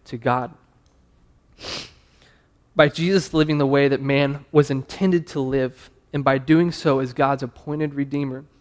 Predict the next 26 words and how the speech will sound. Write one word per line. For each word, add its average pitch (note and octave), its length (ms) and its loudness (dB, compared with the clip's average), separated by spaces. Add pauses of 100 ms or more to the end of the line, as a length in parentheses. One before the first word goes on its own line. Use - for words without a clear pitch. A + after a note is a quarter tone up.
(380)
as C3+ 160 -6
the C3+ 80 -8
God-man, D3 560 2
God's D3+ 400 4
judgment D3 460 0
was C3+ 140 -6
satisfied, D3 680 -2 (960)
we D3 120 -4
can D#3+ 120 0
be D3 80 -4
freed E3 400 -2
from E3 200 -8
sin, B2+ 460 -6 (920)
and D3 140 -2
we D3+ 100 4
can D#3 140 -4
have C3+ 240 -4
union E3+ 400 2
with C#3 180 -6
Christ, - 540 -2 (400)
where C#3+ 120 0
the C3 60 -2
Father E3+ 440 4
looks D3+ 280 -2
at C3 80 0
us D#3 460 -2